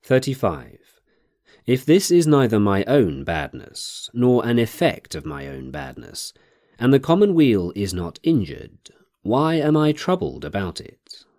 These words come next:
And what is the harm to the commonweal?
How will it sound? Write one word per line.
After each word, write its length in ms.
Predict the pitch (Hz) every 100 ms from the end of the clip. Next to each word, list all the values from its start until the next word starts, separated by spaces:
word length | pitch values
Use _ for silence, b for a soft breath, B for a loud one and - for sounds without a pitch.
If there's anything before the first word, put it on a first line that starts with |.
| _ -
And 140 | 107
what 240 | 110 147 156
is 100 | 147
the 140 | 160
harm 540 | - 180 82 62 - -
to 100 | 92
the 120 | 92
commonweal? 760 | - 104 104 110 135 60 -